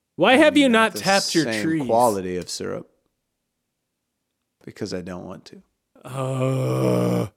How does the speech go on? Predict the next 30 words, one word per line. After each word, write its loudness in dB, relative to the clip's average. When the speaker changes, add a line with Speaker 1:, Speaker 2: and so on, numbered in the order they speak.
Speaker 1:
you -10
have -8
a -14
kid? -4
Mm. -8
Speaker 2:
What 2
about 4
Speaker 1:
Mm. -2
Speaker 2:
becoming, -2
is -4
it -6
becoming -4
a -2
dad 2
or -2
becoming -8
old? -10
'Cause -14
we're -8
kinda -8
getting -8
old. -10
That -6
makes -10
you -8
an -8
arborist -10
immediately. -16
Speaker 1:
Um, 2
well, -2